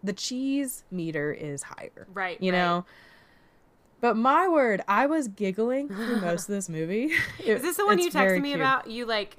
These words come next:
Speaker 1: Yeah.
Speaker 2: okay,
Speaker 1: Yeah.
Speaker 2: yeah.
Speaker 1: You were, like, having a rough day, and I was like, "You need to watch this!" <laughs>
Speaker 2: Yes, I will watch it, though. I,
Speaker 1: Yes.
Speaker 2: like, got it confused with the other one.
Speaker 1: So, my, um, expectations are typically a little bit lower.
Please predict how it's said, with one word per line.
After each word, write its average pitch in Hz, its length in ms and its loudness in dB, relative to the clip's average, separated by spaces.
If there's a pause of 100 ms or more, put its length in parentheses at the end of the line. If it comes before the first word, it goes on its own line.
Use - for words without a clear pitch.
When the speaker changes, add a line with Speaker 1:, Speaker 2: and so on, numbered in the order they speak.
(140)
Speaker 1:
Yeah. 160 400 4
Speaker 2:
okay, 208 320 0
Speaker 1:
Yeah. 170 140 6
Speaker 2:
yeah. 160 180 0 (560)
Speaker 1:
You 233 140 2
were, 247 100 8
like, 233 320 8
having 226 260 6
a 208 60 6
rough 196 240 2
day, 190 160 6
and 180 80 2
I 175 60 2
was 185 100 0
like, 254 120 4
"You 539 120 0
need 571 100 8
to 539 140 12
watch 494 240 10
this!" 466 400 8
<laughs> 294 80 -18
Speaker 2:
Yes, 202 400 0
I 233 180 2
will 214 320 0
watch 180 240 2
it, 180 120 -8
though. 165 280 -4 (160)
I, 214 160 0
Speaker 1:
Yes. 151 220 2
Speaker 2:
like, - 80 -4
got 202 140 2
it 208 80 -6
confused 185 480 -8
with 175 120 -16
the 175 80 -12
other 165 160 -8
one. 165 220 -12 (580)
Speaker 1:
So, 302 540 6 (1000)
my, 294 680 2
um, 202 320 2
expectations 175 760 -4
are 208 120 -6
typically 190 580 0
a - 80 -10
little 156 180 -6
bit - 60 -14
lower. - 320 -16